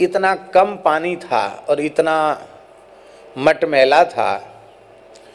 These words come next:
कि आचमन करने का भी साहस लोग नहीं कर पा रहे थे। हम तो गए,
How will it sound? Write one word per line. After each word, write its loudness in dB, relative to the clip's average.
कि 0
आचमन 2
करने 0
का 4
भी -4
साहस 0
लोग -2
नहीं -8
कर -4
पा -10
रहे -14
थे। -20
हम 0
तो 4
गए, 4